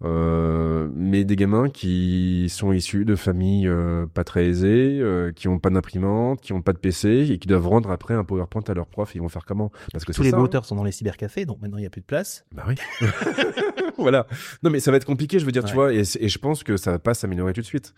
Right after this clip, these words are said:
Speaker 1: Et que quand tu vois, bah, des marques qui quittent le marché précipitamment en disant, « Oh là, nous, on arrête de faire de la ram pour le grand public parce que, bah, en fait, euh, <laughs> ça se vend pas assez cher et on va
Speaker 2: Ouais.
Speaker 1: partir sur la ram pour, euh, pour les serveurs, euh, qui nourrissent les I A. »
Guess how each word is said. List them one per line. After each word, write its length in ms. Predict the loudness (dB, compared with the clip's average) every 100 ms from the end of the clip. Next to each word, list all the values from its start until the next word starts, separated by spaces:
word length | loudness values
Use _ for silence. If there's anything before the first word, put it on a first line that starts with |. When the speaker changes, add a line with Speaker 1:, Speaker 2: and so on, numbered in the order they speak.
| -20 -20 -20 -18 2
Speaker 1:
Et 160 | 4
que 120 | 6 6
quand 180 | 6
tu 160 | 2 4
vois, 200 | 4 4
bah, 140 | 4
des 100 | 0
marques 300 | 0 0 -2 -8
qui 100 | -6
quittent 220 | -8 -4
le 60 |
marché 320 | -2 -2 -2 -4
précipitamment 680 | -4 -8 -12 -4 -2 0
en 40 | -2
disant, « 180 | -2 0
Oh 120 | 4
là, 180 | 2 2
nous, 80 | 0
on 120 | 0
arrête 320 | 2 0 0
de 140 | -4 -4
faire 180 | -4 -4
de 60 |
la 80 | -2
ram 320 | 0 0 0
pour 140 | -2 -4
le 40 |
grand 120 | -4
public 280 | -4 -2 -2
parce 180 | -2 -2
que, 100 | 0
bah, 160 | 2 2
en 60 |
fait, 280 | 2 0 2
euh, 140 | 0
<laughs> 460 | 2 0 -4 -8 -6
ça 100 | -2
se 60 | 0
vend 100 | 0
pas 160 | 2
assez 200 | 2 0
cher 300 | 0 2 2
et 60 | 0
on 60 |
va 80 | 0
Speaker 2:
Ouais. 40 | 0
Speaker 1:
partir 300 | -2 -2 -4
sur 100 | -2
la 80 |
ram 220 | -2 -2 -2
pour, 240 | -2 -2
euh, 260 | -4 -6 -8
pour 100 | -6
les 80 | -6
serveurs, 520 | -4 -2 4 4 4
euh, 60 | 0
qui 200 | -4 -2
nourrissent 280 | 0 0 -2
les 160 | -2
I 60 | -2
A. » 120 | -2